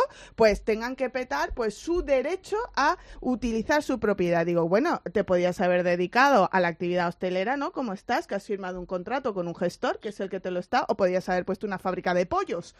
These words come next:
en la planta ocho, ¿no? Es decir, la ciudad planificada allí, consolidado, ¿qué dice? ¿Que esto es un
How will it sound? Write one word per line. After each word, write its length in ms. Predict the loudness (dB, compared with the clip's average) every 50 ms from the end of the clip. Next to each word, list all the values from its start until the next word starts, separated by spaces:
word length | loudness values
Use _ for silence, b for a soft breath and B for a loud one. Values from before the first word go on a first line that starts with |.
| b b b
en 120 | -2 0
la 100 | 0 2
planta 360 | 2 2 0 0 2 4 4
ocho, 300 | 2 2 0 0 0 2
¿no? 180 | 4 4 2 0 B B B B
Es 100 | B 0
decir, 300 | 0 0 0 -2 -4 -2
la 120 | -2 -2 -4
ciudad 320 | -4 -4 -4 -2 0 -2 -2 -4 b b b b -4
planificada 800 | -2 0 0 0 -2 -6 -6 -8 -6 -4 -4 -2 -2 -2 -2 -2
allí, 380 | -2 -2 -2 -2 -2 -4 -4 -2
consolidado, 840 | 0 0 0 0 0 0 0 0 0 0 2 2 2 2 2 2
¿qué 140 | 2 0 0
dice? 360 | 0 -2 -6 -4 -4 -4 -2
¿Que 140 | 0 0 0
esto 200 | 0 0 -2 -2
es 100 | -2 0
un 320 | -2 -2 -2 -4 -6 -10